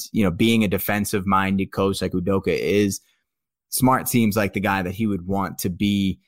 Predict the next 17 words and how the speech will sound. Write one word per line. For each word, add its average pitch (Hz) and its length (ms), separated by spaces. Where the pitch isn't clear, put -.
you 104 60
know, 101 80
at 95 100
the 87 80
head 104 220
of 92 100
the 92 80
snake, 101 500
um, 87 440
putting 90 260
pressure 92 380
on 85 100
the 87 60
ball. 87 360
I 92 100
know 95 120
Marcus 92 580